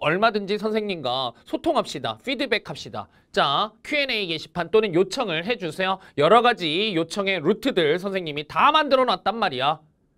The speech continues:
뭐 당연히 메가스터디 여기 지금 여러분들 화면 보고 있는 거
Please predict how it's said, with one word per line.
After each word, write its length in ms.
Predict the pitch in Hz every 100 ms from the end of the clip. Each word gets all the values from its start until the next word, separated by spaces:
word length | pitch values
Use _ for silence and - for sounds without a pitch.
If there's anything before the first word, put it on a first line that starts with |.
| _ _ _ _
뭐 120 | 220
당연히 340 | 262 190 247 294
메가스터디 920 | 190 185 254 - 233 175 202 202 113 - _ _ _ _ _ - - 175
여기 240 | 180 190
지금 440 | 175 151 151 165
여러분들 360 | 143 151 160 160
화면 260 | 170 220 214
보고 240 | 160 175
있는 220 | 147 143
거 240 | 190 196